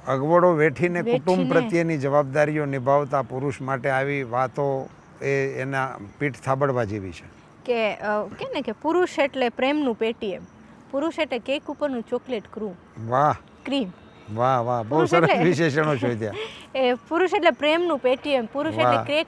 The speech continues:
Speaker 2: ઉપરનું ચોકલેટ ક્રીમ.
Speaker 1: વાહ.
Speaker 2: પુરુષ એટલે બંદૂકના નાળચામાંથી નીકળતું મોરપીંછ.
Speaker 1: વાહ ભાઈ વાહ, બહુ સરસ.
Speaker 2: પુરુષ.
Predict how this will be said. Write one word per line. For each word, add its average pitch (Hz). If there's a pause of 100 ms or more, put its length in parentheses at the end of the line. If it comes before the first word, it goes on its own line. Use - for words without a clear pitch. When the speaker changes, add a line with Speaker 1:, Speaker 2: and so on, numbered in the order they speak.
Speaker 2:
ઉપરનું 311
ચોકલેટ 285 (120)
ક્રીમ. 269 (480)
Speaker 1:
વાહ. 110 (340)
Speaker 2:
પુરુષ 359
એટલે 403
બંદૂકના 302
નાળચામાંથી 311
નીકળતું 262
મોરપીંછ. 180
Speaker 1:
વાહ 156
ભાઈ 151
વાહ, 120
બહુ 151
સરસ. 117 (1120)
Speaker 2:
પુરુષ. 277